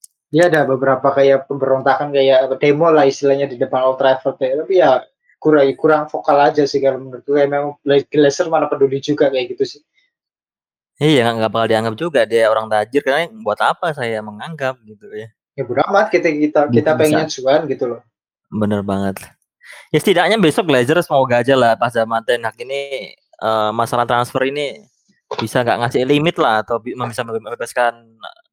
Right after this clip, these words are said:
Speaker 2: Ten Hag sendiri agar dapat pemain yang berkualitas, tapi nggak asal mahal juga ya. Jadi berkualitas itu penting ya dan cocok sama posisinya.
Speaker 1: Iya, iya, iya.
Speaker 2: Kayak zaman-zaman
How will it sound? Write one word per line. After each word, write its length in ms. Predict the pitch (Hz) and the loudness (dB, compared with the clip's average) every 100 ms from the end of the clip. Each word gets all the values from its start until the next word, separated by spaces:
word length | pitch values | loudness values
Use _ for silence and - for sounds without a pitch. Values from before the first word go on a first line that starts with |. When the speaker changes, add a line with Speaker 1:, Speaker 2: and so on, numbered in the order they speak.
| _ _ - | _ _ -4
Speaker 2:
Ten 160 | 120 113 | -4 -2
Hag 80 | 107 | -6
sendiri 480 | 117 110 110 127 _ _ _ _ _ | -6 -4 -2 -4 _ _ _ _ _
agar 320 | 113 107 107 | -10 -2 0
dapat 160 | 110 117 | 0 -2
pemain 240 | 117 117 | -4 -2
yang 240 | 120 120 117 113 - _ | 0 0 0 -8 -14 _
berkualitas, 880 | 123 - - 113 104 101 107 - - - | -8 -4 -2 -2 -2 -2 -2 -4 -10 -6
tapi 160 | 113 | -4
nggak 160 | 117 104 | -2 -2
asal 160 | 113 | -2
mahal 240 | 110 104 104 | -2 -2 -2
juga 240 | 143 117 | -2 -2
ya. 160 | 104 104 | -2 -8
Jadi 80 | 117 | -18
berkualitas 480 | - - 117 120 127 | -8 -2 -2 -2 -8
itu 80 | - | -8
penting 320 | 151 143 135 | -10 -10 -10
ya 80 | 110 | -8
dan 160 | 110 123 | -6 -2
cocok 320 | 143 - 151 | -4 -4 -8
sama 320 | 131 117 110 | -6 -4 -4
posisinya. 640 | - 113 - 139 131 123 104 - _ _ _ _ _ _ - | -6 -14 -14 -10 -6 -4 -4 -8 _ _ _ _ _ _ -2
Speaker 1:
Iya, 160 | 143 | 0
iya, 140 | 110 123 | 2 -2
iya. 160 | 120 - | -4 -8
Speaker 2:
Kayak 240 | - 196 175 | -4 0 2
zaman-zaman 560 | 196 165 160 170 180 | 2 2 2 0 -2